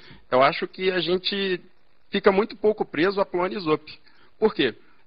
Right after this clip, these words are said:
É, qualquer linguagem, qualquer tecnologia que a gente use, independente dessa tecnologia, dessa linguagem, a gente costuma seguir algumas regras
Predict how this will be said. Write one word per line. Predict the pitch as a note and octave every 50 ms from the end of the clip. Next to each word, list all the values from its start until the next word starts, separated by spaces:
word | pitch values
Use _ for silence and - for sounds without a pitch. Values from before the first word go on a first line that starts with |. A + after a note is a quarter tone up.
| - -
É, | - A#2+ A#2 A#2+ A#2 A#2+
qualquer | - F3+ E3+ - A3 A#3
linguagem, | A#3 G#3 E3 C3+ C3 B2 B2+ C#3
qualquer | - C3+ B2 - F3+ G3 A3 -
tecnologia | - - E3+ D#3 - D#3+ C#3+ B2+ A#2+ A2 G#2+ A#2+
que | - - -
a | G2+
gente | A2+ G2+ - - G#2+
use, | B2 E3+ F#3 C3 E2 - - - - - - - - - - - - - - - - - - - -
independente | B2+ B2+ C#3 - D3+ C3 C3+ E3 G3 G#3 -
dessa | D#3+ C3+ C3 - C3+
tecnologia, | - B2+ A#2 - B2 A2+ G#2 G2+ G2 A2 C3 B2+
dessa | A2+ G#2+ - -
linguagem, | G2+ F#2+ F#2 A#2 C3+ C3 A#2 G2+ - - - - - - -
a | -
gente | A2 C3 E3+ F3+ - A3 G3 F#3 F3 F3+ - -
costuma | - F3 - - - G3 G#3+
seguir | G3+ - - F#3 C3+ C#3+ E3 D#3+
algumas | C#3 C3 D3+ F#3 G#3 E3+ B2+
regras | - C#3+ C#3 F3+ F#3 D3 A2+ G#2 - - -